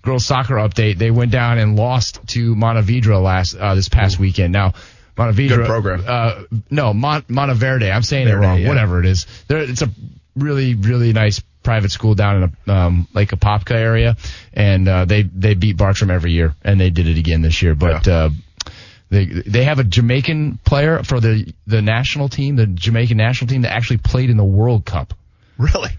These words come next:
Speaker 1: So
Speaker 2: In high
Speaker 1: how,
Speaker 2: school?
Speaker 1: so the Bartram girls were playing against a World Cup player. How cool is that?
Speaker 2: Dang.
Speaker 3: That's pretty good.
Speaker 1: Yeah, I thought that was pretty cool.
Speaker 3: Yeah, very
Speaker 1: So,
Speaker 3: cool.
Speaker 2: Wow.
Speaker 1: anyway.
Speaker 2: That's awesome.
Speaker 1: Yeah.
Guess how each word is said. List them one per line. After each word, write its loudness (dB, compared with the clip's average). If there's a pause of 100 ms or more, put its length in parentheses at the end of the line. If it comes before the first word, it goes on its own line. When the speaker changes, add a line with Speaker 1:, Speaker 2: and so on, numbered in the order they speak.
(140)
Speaker 1:
So 0
Speaker 2:
In 4
high 2
Speaker 1:
how, -2
Speaker 2:
school? -2
Speaker 1:
so -4
the -2
Bartram -2
girls -2
were -4
playing 0
against -2
a -2
World 0
Cup -2
player. 0
How -2
cool -2
is 2
that? 0
Speaker 2:
Dang. -2
Speaker 3:
That's -2
pretty 2
good. 0
Speaker 1:
Yeah, -6
I -4
thought -8
that -4
was -4
pretty -4
cool. -2
Speaker 3:
Yeah, -2 (100)
very -6
Speaker 1:
So, -2
Speaker 3:
cool. -2
Speaker 2:
Wow. 2
Speaker 1:
anyway. 4 (140)
Speaker 2:
That's -2
awesome. -2
Speaker 1:
Yeah. -4